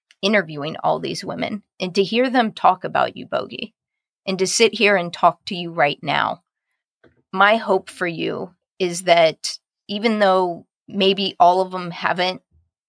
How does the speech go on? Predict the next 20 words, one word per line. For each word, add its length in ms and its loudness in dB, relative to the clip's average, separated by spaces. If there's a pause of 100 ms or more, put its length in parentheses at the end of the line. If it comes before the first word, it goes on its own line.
(120)
and 140 0
maybe 280 0
never 340 2
will 280 4
have 200 2
the 120 4
opportunity 800 0
to 140 -8
truly 520 -4
share 320 0
with 260 -8
you 140 -8
how 280 2
you 280 -6
have 260 -2
moved 440 -8
the 100 -4
needle 360 -2
for 200 -4
them, 440 -2